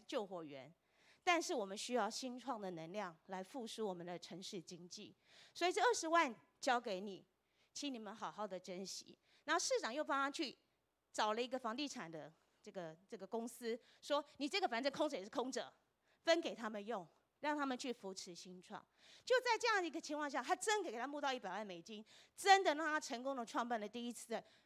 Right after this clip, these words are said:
百万美金的创业竞赛，从此一炮而红，然后成功的去，嗯，持续了十几年。那我想讲的是，花莲需要一小群人愿意做那第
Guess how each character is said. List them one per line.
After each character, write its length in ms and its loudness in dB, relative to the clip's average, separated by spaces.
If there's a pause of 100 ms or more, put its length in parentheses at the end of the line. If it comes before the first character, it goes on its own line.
百 240 0
万 220 2
美 200 -8
金 220 -12
的 140 -8
创 220 -8
业 140 -6
竞 240 -12
赛， 280 -8 (200)
从 300 0
此 160 -12
一 80 -12
炮 320 2
而 180 -6
红， 360 -14 (460)
然 160 -6
后 120 2
成 260 -10
功 220 -8
的 220 -8
去， 300 -14 (420)
嗯， 200 -14 (120)
持 200 -4
续 180 -4
了 100 -4
十 180 -8
几 200 -14
年。 220 -16 (500)
那 100 0
我 120 4
想 200 0
讲 180 -2
的 60 -6
是， 180 -4
花 220 0
莲 120 -6
需 200 -8
要 200 -2 (340)
一 140 4
小 440 -2
群 480 -6
人 340 -4 (1300)
愿 280 2 (100)
意 360 -10 (360)
做 260 2
那 220 -2
第 200 -8